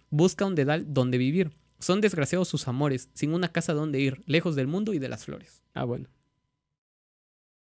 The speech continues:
Speaker 2: Supongo que es porque los colibríes van y vienen y ese tipo de cosas,
Speaker 1: Sí,
Speaker 2: ¿no?
Speaker 1: y como que no descansa, ¿no? Sí, sí. ¿Cómo duerme un colibrí?
Speaker 2: ¿Cómo qué?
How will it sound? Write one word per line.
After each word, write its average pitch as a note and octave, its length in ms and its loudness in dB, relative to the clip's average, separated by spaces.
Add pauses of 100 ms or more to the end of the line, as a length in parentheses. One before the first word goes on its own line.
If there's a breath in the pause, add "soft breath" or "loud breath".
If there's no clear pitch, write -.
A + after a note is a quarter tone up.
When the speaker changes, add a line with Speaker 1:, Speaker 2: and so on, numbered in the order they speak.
(140)
Speaker 2:
Supongo A#3+ 240 -4
que F#3+ 100 0
es F3+ 80 -6
porque D3+ 240 -2
los B2+ 160 0
colibríes B2+ 380 2
van B2+ 180 0
y A#2+ 60 0
vienen A#2+ 400 -6
y B2+ 60 -4
ese B2+ 140 -6
tipo - 240 -10
de - 80 -8
cosas, - 220 -12
Speaker 1:
Sí, E3+ 200 -2
Speaker 2:
¿no? B2+ 120 -2
Speaker 1:
y D#3 60 -10
como B2+ 160 -6
que C#3 80 -8
no C#3+ 60 -6
descansa, C#3+ 380 -8
¿no? E3 200 -14 (500)
Sí, D#3 140 -12
sí. C#3 160 -14
¿Cómo C4+ 180 -2
duerme A3 200 0
un E3 120 -4
colibrí? B2+ 360 -10 (380)
Speaker 2:
¿Cómo D3 160 -2
qué? - 120 -10